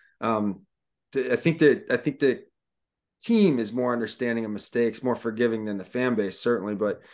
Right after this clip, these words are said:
uh, corner's a tough one because you just can't have an off day. You have an off day as a pass rusher,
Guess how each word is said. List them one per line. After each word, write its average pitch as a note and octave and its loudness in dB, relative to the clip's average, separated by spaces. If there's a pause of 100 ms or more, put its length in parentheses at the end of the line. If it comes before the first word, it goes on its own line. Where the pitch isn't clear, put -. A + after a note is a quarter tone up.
(240)
uh, G#2+ 0
corner's C#3 2
a A2 -4
tough A#2 -4
one G#2 -6
because G2+ -4
you A2 -8
just A#2 0
can't A2+ -4
have A2 -4
an G#2+ -4
off F#2 -8
day. - -10
You B2 0
have C3+ 4
an D3 6
off D3 2
day D3 6
as C3+ 4
a - -8
pass B2+ -6
rusher, C3 -2